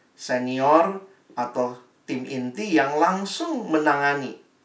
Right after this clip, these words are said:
dengan memberi proyek pribadi, baca buku, demi, "Dek, kamu siap ya nanti ikut jadi P K K misalnya." Dan termasuk yang terakhir, pengutusan.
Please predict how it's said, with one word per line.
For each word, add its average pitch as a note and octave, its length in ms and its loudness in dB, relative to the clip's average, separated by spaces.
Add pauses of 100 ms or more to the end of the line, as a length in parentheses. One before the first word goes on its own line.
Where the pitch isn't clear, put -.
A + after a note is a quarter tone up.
(140)
dengan B2+ 400 -2
memberi B2+ 400 -4
proyek A#2 400 -4
pribadi, C3 720 0
baca A#2 320 -4
buku, C#3 480 -6 (320)
demi, F3+ 400 0 (400)
"Dek, D#3 320 4
kamu D#3 240 0
siap E3 340 4
ya C3 320 0
nanti B2+ 480 -6
ikut - 560 -10
jadi B2 320 -4
P - 160 -14
K A#2+ 80 -4 (160)
K A#2 240 -4
misalnya." A2+ 560 -8 (1400)
Dan E3+ 320 6
termasuk C3+ 400 0
yang B2+ 160 -2
terakhir, A#2+ 320 0
pengutusan. A#2 540 -8